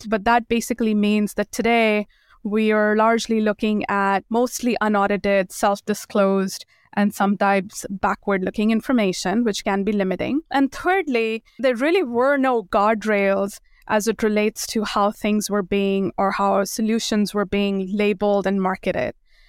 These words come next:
For that reason, I think what we're going through today is growing pains, and I th-, see it as an inflection point where the regulatory intervention and the debate around what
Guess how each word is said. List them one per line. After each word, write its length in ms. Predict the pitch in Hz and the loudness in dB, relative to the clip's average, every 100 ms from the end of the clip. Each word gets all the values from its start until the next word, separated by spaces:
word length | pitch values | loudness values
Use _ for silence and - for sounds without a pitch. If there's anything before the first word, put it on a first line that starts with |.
| _ _ | _ _
For 160 | - 294 | -4 0
that 280 | 311 339 - | 2 2 0
reason, 680 | 277 302 247 226 202 196 202 _ _ _ | 0 0 2 2 2 0 -4 _ _ _
I 80 | 226 | -6
think 320 | - 320 - | -2 -2 0
what 120 | 311 - | -2 0
we're 100 | 254 | -2
going 360 | 214 220 247 | 0 2 0
through 220 | 233 233 | 0 -4
today 580 | 214 - 208 202 196 202 - _ _ | -2 0 2 2 2 -2 -8 _ _
is 460 | - 214 208 208 202 | 0 2 2 2 -2
growing 400 | 202 226 220 220 | -2 2 2 0
pains, 580 | - 196 190 277 320 - - | 0 0 2 2 0 -6 -6
and 400 | - 214 202 202 | -2 0 2 0
I 300 | - 208 208 202 _ | 0 0 0 -4 _
th-, 120 | - | -12
see 280 | - 254 226 | -6 0 2
it 100 | 226 | 2
as 140 | 214 202 | 0 0
an 100 | 208 | 0
inflection 580 | 202 - 196 - 220 | -2 -4 -4 -2 -4
point 520 | 202 - 190 226 370 - _ _ _ _ | -2 -2 0 0 -2 -6 _ _ _ _
where 520 | 214 220 214 220 214 - | -2 2 4 4 2 -2
the 140 | 208 | -2
regulatory 680 | 196 220 233 262 262 - 262 | 2 2 2 0 0 0 0
intervention 920 | 233 226 202 196 196 - 202 196 196 202 _ _ _ | 0 0 -2 0 -2 -2 0 0 -2 -8 _ _ _
and 360 | 240 285 320 277 | 0 2 4 4
the 360 | 254 240 240 208 | 2 2 0 -2
debate 500 | 202 185 220 240 247 - | -6 -2 0 0 0 -2
around 380 | 208 208 208 | 0 2 0
what 220 | 196 240 | 0 0